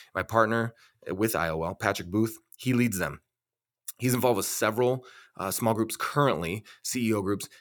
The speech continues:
Uh, one is in Milwaukee, Wisconsin, and the other is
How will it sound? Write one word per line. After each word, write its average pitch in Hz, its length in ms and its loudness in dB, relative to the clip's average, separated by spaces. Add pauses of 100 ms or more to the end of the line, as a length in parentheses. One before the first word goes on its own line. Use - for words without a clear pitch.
(160)
Uh, 85 160 -4
one 107 340 2
is 95 340 -4
in 95 360 -4
Milwaukee, 87 580 0
Wisconsin, 110 680 0 (180)
and 92 120 -8
the 95 140 -4
other 104 380 2 (220)
is 98 360 -2